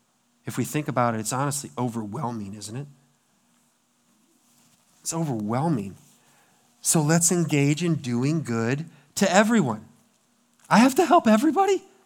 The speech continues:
Everyone that God brings into your path and everyone God br-,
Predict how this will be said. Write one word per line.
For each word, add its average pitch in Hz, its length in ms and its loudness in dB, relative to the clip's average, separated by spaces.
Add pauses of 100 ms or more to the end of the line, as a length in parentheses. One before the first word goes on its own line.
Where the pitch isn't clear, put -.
(680)
Everyone 147 400 -2
that 143 100 -4
God 135 280 -6
brings 143 280 -6
into 127 200 -8
your 127 240 -8
path 147 360 -6
and 120 80 -8
everyone 123 320 -8
God 120 300 -8
br-, 131 80 -10